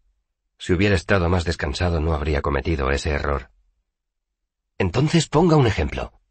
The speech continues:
dije. "Muy bien, muy bien". Elodin se acercó a Fela.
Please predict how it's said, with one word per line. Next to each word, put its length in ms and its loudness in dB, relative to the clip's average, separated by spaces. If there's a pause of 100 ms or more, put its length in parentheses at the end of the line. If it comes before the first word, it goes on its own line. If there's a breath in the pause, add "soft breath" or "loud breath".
(560)
dije. 480 -2 (800)
"Muy 300 2
bien, 420 -4
muy 300 0
bien". 300 -2 (1080)
Elodin 400 0
se 120 -4
acercó 360 -2
a 80 0
Fela. 380 -6